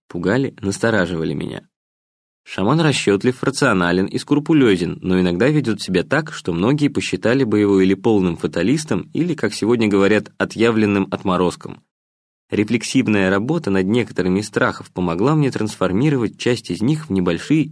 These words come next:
исследовательские программки. Так было, например, во время плаваний на знаменитом парусном шлюпе «Шамана». Ниже приведенный диалог записан после перехода от полуострова Кони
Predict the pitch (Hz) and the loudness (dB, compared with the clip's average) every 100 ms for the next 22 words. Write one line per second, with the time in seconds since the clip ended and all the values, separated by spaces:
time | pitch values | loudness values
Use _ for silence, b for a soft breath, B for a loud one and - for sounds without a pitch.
0 | - - 107 135 135 127 123 - 123 117 | -10 -4 0 2 2 0 -4 -2 0 0
1 | 131 143 110 90 - - b b b b | 0 2 0 -2 -8 -18 b b b b
2 | - 151 127 151 139 110 110 120 123 - | -2 0 2 4 4 2 2 2 0 -2
3 | 95 90 135 123 - 113 135 127 117 107 | -4 0 0 0 0 2 2 2 2 0
4 | 98 92 95 135 110 92 101 117 - 95 | 0 2 2 2 -2 0 0 0 -2 -6
5 | - 92 110 110 - - 87 87 85 - | -2 -2 0 0 -2 -6 -4 -4 -4 -8
6 | b b _ _ _ _ 98 113 107 101 | b b _ _ _ _ -2 0 0 0
7 | 95 92 104 101 85 85 80 113 123 90 | 0 2 2 2 0 -2 0 0 0 -2
8 | 113 120 98 82 104 92 - 85 78 110 | -2 -4 -4 -2 -2 -2 -2 -4 -2 -2
9 | 113 - - - 87 98 95 - 85 82 | 0 -2 -4 -4 0 0 -2 -6 -6 -6
10 | - 143 147 80 | 0 0 0 -2